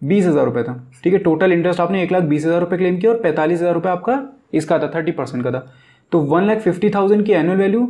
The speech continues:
और फ़ोर्टी फ़ाइव थाउजेंड और वन लाख ट्वेंटी थाउजेंड यहाँ पर नेगेटिव में, तो वन लाख सिक्सटी फ़ाइव थाउजेंड ये हो गया, तो फिफ्टी, वन लाख फिफ्टी थाउजेंड माइनस वन लाख सिक्सटी फ़ाइव थाउजेंड, तो माइनस फिफ्टीन थाउजेंड का यहाँ पर आपका क्या बन जाएगा,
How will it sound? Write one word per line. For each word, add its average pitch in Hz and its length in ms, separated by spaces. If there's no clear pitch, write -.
और 160 100
फ़ोर्टी 170 340
फ़ाइव 220 260
थाउजेंड 202 240
और 190 60
वन 185 120
लाख 196 120
ट्वेंटी 185 260
थाउजेंड 190 260
यहाँ 190 120
पर 196 100
नेगेटिव 156 380
में, 117 260
तो 185 100
वन 160 160
लाख 202 280
सिक्सटी 160 280
फ़ाइव 185 220
थाउजेंड 185 240
ये 208 60
हो 208 100
गया, 208 160
तो 156 80
फिफ्टी, 156 400
वन 175 160
लाख 190 180
फिफ्टी 165 260
थाउजेंड 202 340
माइनस 170 520
वन 151 140
लाख 196 180
सिक्सटी 185 240
फ़ाइव 202 260
थाउजेंड, 123 280
तो 175 80
माइनस 160 580
फिफ्टीन 196 480
थाउजेंड 180 360
का 185 60
यहाँ 160 200
पर 165 140
आपका 156 220
क्या 196 160
बन 214 140
जाएगा, 131 360